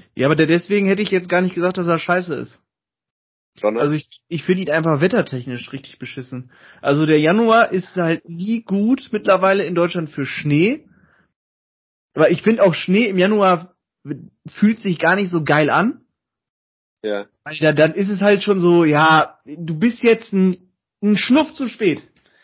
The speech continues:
Speaker 1: Zwei Wochen zu spät, Schnee.
Speaker 2: Ja,
Speaker 1: Also jetzt,
Speaker 2: ja,
Speaker 1: jetzt
Speaker 2: ja.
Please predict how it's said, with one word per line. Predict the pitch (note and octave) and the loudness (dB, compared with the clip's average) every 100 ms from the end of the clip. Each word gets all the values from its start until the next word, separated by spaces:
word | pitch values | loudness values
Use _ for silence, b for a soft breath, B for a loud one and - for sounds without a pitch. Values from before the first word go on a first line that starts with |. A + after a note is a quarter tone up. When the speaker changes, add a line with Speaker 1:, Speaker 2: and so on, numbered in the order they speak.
| b b b _ - | b b b _ -8
Speaker 1:
Zwei | - D4+ C#4 | 2 4 4
Wochen | C4 B3 | 0 -4
zu | A#3 | -8
spät, | - G3 D3+ - | -2 0 0 -4
Schnee. | - D#3+ C3+ A2 | -6 -2 -2 -2
Speaker 2:
Ja, | E3+ G#3+ | -6 0
Speaker 1:
Also | A3 A#3+ | 2 4
jetzt, | C#4+ - - | 0 -2 -16
Speaker 2:
ja, | G3+ | -6
Speaker 1:
jetzt | - | -4
Speaker 2:
ja. | F#3 | -6